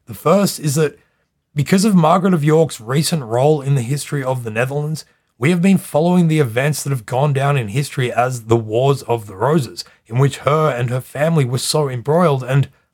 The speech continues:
ultimately unsuccessful. The victory of Henry Tudor and his coming to the throne signals the end of those conflicts.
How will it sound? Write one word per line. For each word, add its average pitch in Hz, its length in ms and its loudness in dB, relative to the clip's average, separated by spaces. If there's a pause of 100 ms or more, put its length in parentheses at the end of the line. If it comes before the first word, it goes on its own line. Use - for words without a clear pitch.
(140)
ultimately 143 680 0
unsuccessful. 131 920 -4 (420)
The 110 100 -10
victory 160 480 0
of 143 100 -2
Henry 156 320 0
Tudor 160 520 -2 (280)
and 110 120 -10
his 156 200 0
coming 151 360 0
to 151 100 -4
the 135 100 -4
throne 143 540 -4 (260)
signals 165 520 0
the 160 220 -2
end 151 300 2
of 135 220 0
those 135 260 0
conflicts. - 680 -4